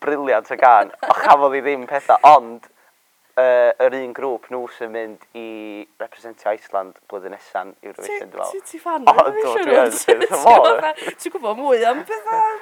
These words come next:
Speaker 2: Eurovision,
Speaker 1: Ydy,
Speaker 2: neu
Speaker 1: nath-,
Speaker 2: fel
Speaker 1: nath nhw roid
Speaker 2: pob
Speaker 1: ar
Speaker 2: sgwrs arall,
Speaker 1: Instagram.
Speaker 2: ti'n fel,
Speaker 1: <laughs> Ie, hollol.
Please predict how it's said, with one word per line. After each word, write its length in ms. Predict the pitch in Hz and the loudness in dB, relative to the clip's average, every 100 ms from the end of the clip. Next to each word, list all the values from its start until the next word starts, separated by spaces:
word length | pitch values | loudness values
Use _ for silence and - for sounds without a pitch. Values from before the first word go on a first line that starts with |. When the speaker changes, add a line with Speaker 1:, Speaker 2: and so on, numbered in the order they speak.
| - | -10
Speaker 2:
Eurovision, 560 | 392 427 453 587 - - | -6 -4 -2 -2 0 0
Speaker 1:
Ydy, 40 | |
Speaker 2:
neu 120 | 185 | 2
Speaker 1:
nath-, 240 | 185 277 - | 2 0 -4
Speaker 2:
fel 160 | 277 - | -8 -2
Speaker 1:
nath 160 | - - | -2 0
nhw 200 | 180 196 | 2 4
roid 120 | 190 | 6
Speaker 2:
pob 80 | 175 | 6
Speaker 1:
ar 120 | 165 | 6
Speaker 2:
sgwrs 260 | 453 427 | 2 4
arall, 140 | 453 403 | 4 4
Speaker 1:
Instagram. 260 | - - | 6 4
Speaker 2:
ti'n 60 | - | 4
fel, 520 | 262 302 320 349 508 - 453 | -2 -2 -2 -2 -4 -4 -8
Speaker 1:
<laughs> 480 | 311 - - - - | -6 -6 0 0 4
Ie, 60 | 202 | 2
hollol. 500 | - 180 240 151 131 | 6 4 4 0 0